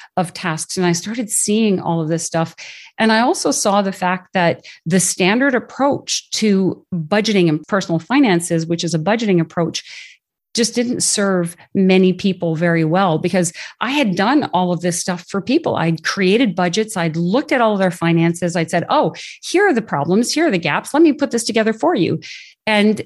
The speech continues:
you know, they would follow that plan, but they wouldn't sustain that plan. So while we worked together, they're going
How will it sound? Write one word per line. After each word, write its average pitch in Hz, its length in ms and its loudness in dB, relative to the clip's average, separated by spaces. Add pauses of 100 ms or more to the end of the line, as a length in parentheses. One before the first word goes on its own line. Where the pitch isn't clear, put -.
you 226 220 -2
know, 208 180 4
they 202 160 2
would 202 160 2
follow 226 400 2
that 208 240 0
plan, 254 360 0
but 190 120 0
they 208 80 2
wouldn't 202 300 2
sustain 254 560 2
that - 180 0
plan. 165 300 0
So 180 160 0
while 175 240 2
we 180 100 2
worked 190 300 0
together, 196 440 0
they're 175 440 2
going 165 500 2